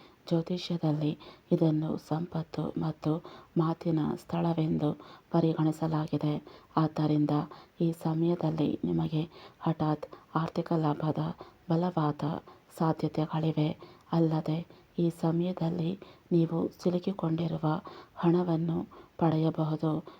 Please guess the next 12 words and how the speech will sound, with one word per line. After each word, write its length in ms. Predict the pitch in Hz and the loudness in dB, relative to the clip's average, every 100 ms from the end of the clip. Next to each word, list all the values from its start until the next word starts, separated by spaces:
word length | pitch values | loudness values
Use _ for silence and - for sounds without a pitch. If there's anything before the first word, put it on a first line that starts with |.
| - - | -12 0
ವ್ಯವಹಾರದಲ್ಲಿ 880 | 160 165 165 185 175 165 147 156 170 - - - | 2 2 0 0 0 0 0 -2 -4 -10 -20 -6
ಆರ್ಥಿಕ 380 | 160 156 - 180 175 | -2 -2 -2 -2 0
ಲಾಭದ 460 | 175 170 - 156 147 165 - - - | 0 -2 0 -2 0 -4 -6 -16 -20
ಸಾಧ್ಯತೆ 540 | - 165 156 156 151 160 - | -2 0 0 -2 -2 -2 -2
ಇದೆ. 240 | 160 156 156 - - - - | 0 0 0 -6 -18 -12 -2
ಅದೇ 200 | 160 165 | 2 4
ಸಮಯದಲ್ಲಿ 800 | 165 170 160 160 165 156 151 151 165 - - - | 2 0 0 2 2 2 2 0 -2 -10 -16 -2
ಮಾತು 360 | 160 160 - 147 - - | 0 0 0 -2 -2 -2
ಮತ್ತು 300 | 165 160 - 160 - - - 170 | -2 0 -2 -2 -6 -20 -6 0
ಮಾರ್ಕೆಟಿಂಗ್ಗೆ 760 | 160 175 180 175 165 160 156 165 - - - | 0 0 -2 -2 -2 0 0 -2 -8 -20 -6
ಸಂಬಂಧಿಸಿದ 800 | 170 165 165 190 175 160 151 147 151 - - - | -2 -2 0 0 0 0 -2 0 -2 -2 -16 -14
ವೃತ್ತಿಜೀವನದ 880 | - 170 - 185 180 165 165 165 160 | -2 -2 0 0 2 0 2 2 0